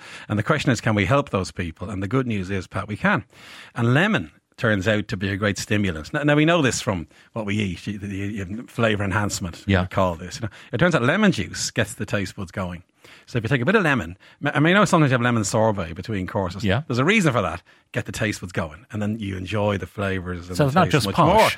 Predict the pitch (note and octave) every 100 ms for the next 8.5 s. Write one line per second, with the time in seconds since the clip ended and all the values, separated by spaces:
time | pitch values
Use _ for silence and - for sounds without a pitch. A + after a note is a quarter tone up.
0 | - - D#3 B2+ D3 D#3+ E3+ D#3 A#2 C#3+
1 | D#3 A2 - - C3 C#3 F#3+ F3 A#2 G#2+
2 | A#2+ A2 G#2 G#2+ B2 A2+ - G2+ G#2 G2+
3 | G2 - - - G#2+ G#2 C#3 - A#2+ G#2+
4 | G#2 G2+ F#2+ G#2 G#2 - B2 A#2+ G#2 A2+
5 | A#2+ - F3+ E3+ A2+ A2 F#2+ A2+ A#2+ F2
6 | - F2 E2+ E2+ F2 F2 F#2+ - G#2 A#2+
7 | B2 F#2+ - - - - G#2+ G#2 - G2
8 | F#2+ - - F#2+ -